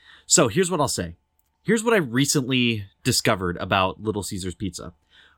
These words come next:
When I was younger, I used to go to, uh, I called it Hebrew school. I don't know what it was, but it was like Sunday school,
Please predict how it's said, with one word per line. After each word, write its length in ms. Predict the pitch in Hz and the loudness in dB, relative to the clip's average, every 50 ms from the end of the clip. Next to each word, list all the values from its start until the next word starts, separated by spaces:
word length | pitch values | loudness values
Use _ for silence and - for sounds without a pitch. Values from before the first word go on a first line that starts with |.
| _ | _
When 140 | - 131 185 | 0 2 2
I 60 | 226 | 4
was 200 | 254 247 165 113 | 4 2 2 2
younger, 440 | 123 120 107 98 92 92 82 87 90 104 - _ - | 2 0 0 0 -2 -2 -4 -4 -6 -12 -16 _ -2
I 60 | 113 | 0
used 260 | 110 117 120 - - | 0 0 0 0 0
to 80 | 131 110 | 0 2
go 240 | 98 113 107 107 101 | 4 4 4 4 2
to, 420 | - - 120 113 107 104 104 90 | 0 0 0 2 2 2 2 2
uh, 380 | 101 95 95 95 95 92 90 - | 4 4 4 4 4 2 2 0
I 80 | - 113 | -2 -2
called 200 | - 143 131 120 | -2 -2 -2 -2
it 40 | |
Hebrew 240 | 104 117 104 104 104 | -2 -4 -4 -6 -8
school. 300 | 92 - - 95 92 90 | -10 -8 -6 -4 -2 0
I 80 | 90 90 | 0 0
don't 160 | 92 92 - | 0 -2 -2
know 100 | 92 90 | -4 -2
what 140 | 87 92 92 | -2 -2 -2
it 80 | 76 | -2
was, 200 | 87 92 85 87 87 | -2 -2 -4 -4 -2
but 160 | 98 101 98 | 0 0 2
it 40 | 101 | 2
was 120 | 101 95 | 2 0
like 120 | 113 107 - | 0 0 2
Sunday 240 | - 143 135 135 | 2 2 4 2
school, 480 | 127 - - 131 123 117 117 117 117 | 2 0 0 0 2 4 4 4 2